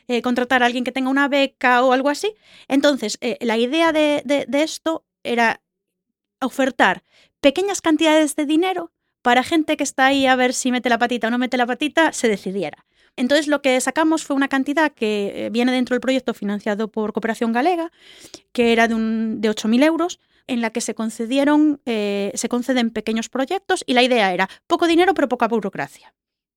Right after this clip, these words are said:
Entonces, bueno, simplemente tienes que contar en una memoria pequeñita lo que a ti te interesa hacer y puedes pedir hasta tres mil euros.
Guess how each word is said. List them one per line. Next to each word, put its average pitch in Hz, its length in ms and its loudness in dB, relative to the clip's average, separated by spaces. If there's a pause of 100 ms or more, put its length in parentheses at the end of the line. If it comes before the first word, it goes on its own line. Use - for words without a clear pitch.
(360)
Entonces, 226 340 -4
bueno, 226 160 -4
simplemente 240 400 -2
tienes 240 180 -2
que 240 120 -4
contar 247 260 0
en 214 60 -2
una 220 160 -2
memoria 220 280 -2
pequeñita 240 600 2
lo 196 180 -2
que 185 400 -6 (180)
a 196 140 0
ti 233 240 -4
te 208 140 -4
interesa 202 960 0
hacer 269 440 2 (500)
y 339 200 6
puedes 262 300 0
pedir 277 220 0
hasta 262 180 -2
tres 202 200 -8
mil 196 160 -6
euros. - 400 -12